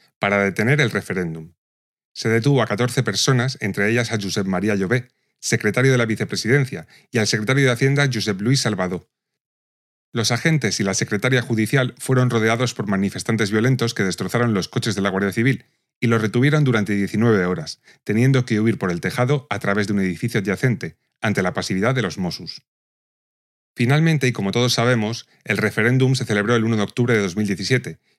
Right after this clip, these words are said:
pese a estar suspendido por el Tribunal Constitucional. Todos recordamos las imágenes de la policía entrando en los colegios electorales para cumplir con su deber de impedir el referéndum, siendo agredidos por los independentistas. Incluso hubo tensión en multitud de ocasiones entre la policía y los Mossos.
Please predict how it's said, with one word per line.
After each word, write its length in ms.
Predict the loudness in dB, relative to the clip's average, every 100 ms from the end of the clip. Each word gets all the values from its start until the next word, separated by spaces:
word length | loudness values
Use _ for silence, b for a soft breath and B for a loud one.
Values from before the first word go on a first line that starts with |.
| _
pese 180 | -2 0
a 60 |
estar 340 | 0 -2 -2 -6
suspendido 560 | -6 -4 -2 2 2
por 140 | 2 0
el 80 | 0
Tribunal 320 | -2 0 0
Constitucional. 720 | -2 -4 -4 -4 -4 -4 -10 _ _ _ _ _ _ -4
Todos 200 | 2 2
recordamos 520 | 2 0 0 2 0
las 160 | 0 -2
imágenes 340 | -2 0 0
de 60 | 0
la 120 | 0
policía 380 | -2 -2 0 0
entrando 320 | 0 0 0
en 60 | 0
los 100 | -2
colegios 300 | -2 -2 -2
electorales 580 | -4 0 2 2 0 -4 B B
para 220 | -2 0
cumplir 300 | 0 2 2
con 100 | 2
su 140 | 0 2
deber 260 | 2 2
de 80 | 0
impedir 320 | 0 0 0
el 80 | 0
referéndum, 560 | -2 -2 0 2 0 -6 _ _
siendo 280 | -2 2 4
agredidos 420 | 4 4 4 2
por 120 | 0
los 140 | -2 0
independentistas. 960 | 0 0 0 -2 0 -2 -2 -8 -18 -20 _ _ -6
Incluso 420 | 0 2 4 4
hubo 140 | 4 2
tensión 380 | 2 2 2
en 60 | 2
multitud 320 | 0 0 0
de 100 | 0
ocasiones 440 | 0 -2 0 0 0
entre 140 | -2
la 120 | -2
policía 300 | -2 -2 2
y 60 | 2
los 160 | 0
Mossos. 400 | -4 -6 -8 -16